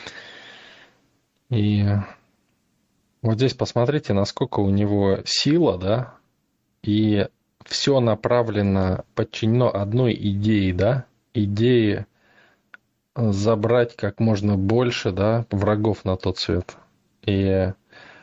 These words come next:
он до конца верен этой идее, понимаете? Тотальность в чем? Он до конца в этой идее. У него нету сомнений,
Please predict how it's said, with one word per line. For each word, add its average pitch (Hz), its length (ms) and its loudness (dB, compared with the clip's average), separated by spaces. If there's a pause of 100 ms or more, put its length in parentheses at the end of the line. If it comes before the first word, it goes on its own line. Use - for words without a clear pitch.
(140)
он 123 220 2
до 113 100 2
конца 123 520 0
верен 113 540 2
этой 98 420 0
идее, 95 280 0
понимаете? 104 560 0
Тотальность 98 680 -4
в - 80 -20
чем? 92 260 -4 (1120)
Он 107 180 -2
до 104 160 0
конца 127 560 0
в 107 100 -4
этой 110 280 0 (140)
идее. 101 340 2
У 92 80 0
него 110 160 2
нету 147 260 0
сомнений, 104 800 0